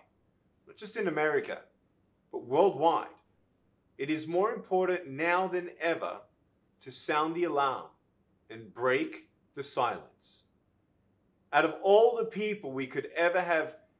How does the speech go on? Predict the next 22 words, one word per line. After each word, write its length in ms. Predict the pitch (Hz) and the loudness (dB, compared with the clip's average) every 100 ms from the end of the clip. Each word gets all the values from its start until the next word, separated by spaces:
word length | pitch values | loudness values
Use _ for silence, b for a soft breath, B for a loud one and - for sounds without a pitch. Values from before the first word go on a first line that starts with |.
| _ - | _ -2
imagined 720 | 170 175 180 190 185 170 143 | 0 4 4 4 2 -2 -6
to 100 | 139 | -8
have 360 | 131 139 127 113 | -6 -4 -4 -6
here 260 | 135 135 | -8 -6
today, 540 | 107 104 117 107 82 78 _ _ _ _ _ _ _ 110 | -6 -4 -2 -2 -6 -14 _ _ _ _ _ _ _ 0
we 200 | 151 170 | 4 6
are 100 | 156 | 4
so 840 | - - - 160 156 127 101 90 110 | -2 -6 -2 2 4 2 0 -6 -6
moved 360 | 135 120 - - _ _ _ _ _ _ _ _ _ _ | -2 -2 -4 -14 _ _ _ _ _ _ _ _ _ _
to 80 | - | -12
have 340 | 123 135 127 - | -4 -2 -2 0
Jacob 520 | 139 139 139 160 156 | 0 0 -2 -6 -6
Coyne, 420 | - - 165 110 - _ _ _ _ _ _ _ _ - | -12 -6 -4 -4 -8 _ _ _ _ _ _ _ _ -8
a 100 | - | -8
special 580 | - - 139 139 180 185 | -8 -2 -2 0 2 2
guest, 580 | 180 135 - - - _ _ _ _ _ _ _ _ _ _ _ _ | 0 -6 -8 -20 -20 _ _ _ _ _ _ _ _ _ _ _ _
who's 180 | 113 - | -10 -6
sitting 320 | 156 156 170 | -2 0 2
right 240 | 175 180 | 2 0
here, 320 | 151 139 101 - _ _ _ _ _ _ _ _ _ _ _ | -2 -4 -4 -8 _ _ _ _ _ _ _ _ _ _ _
who 140 | 151 | -2
has 500 | 151 147 143 135 - | 4 6 6 4 -4